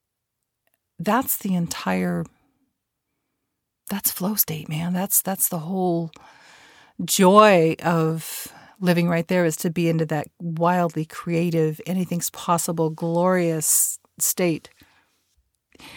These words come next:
Wouldn't it be cool if I could apply this to every other area of my life? Oh my God. Okay. Buckle up. Kimmy, we're gonna do this. When I'm creating and I get to a place where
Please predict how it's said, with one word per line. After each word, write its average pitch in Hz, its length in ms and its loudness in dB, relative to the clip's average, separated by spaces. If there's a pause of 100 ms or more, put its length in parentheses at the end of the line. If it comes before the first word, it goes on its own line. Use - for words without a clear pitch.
(1500)
Wouldn't 285 160 0
it 294 60 -8
be 214 80 -2
cool 180 240 -6
if - 80 -10
I 156 60 -4
could - 120 -12
apply - 220 -10
this 156 200 -6
to - 100 -12
every 151 260 -8
other 151 220 -8
area 143 240 -8
of - 100 -18
my 135 140 -10
life? 143 280 -16
Oh 202 60 -4
my 233 140 -2
God. 220 400 -6
Okay. - 260 -6 (420)
Buckle 226 260 -2
up. - 100 -8 (120)
Kimmy, 226 260 2
we're 208 100 -2
gonna 175 180 -2
do 147 100 -4
this. - 200 -10 (1800)
When 214 180 4
I'm 262 380 8
creating 175 720 -2 (320)
and 180 140 0
I 180 100 -2
get 269 220 -2
to - 160 -6
a 175 60 -4
place 165 420 -6
where 151 300 -4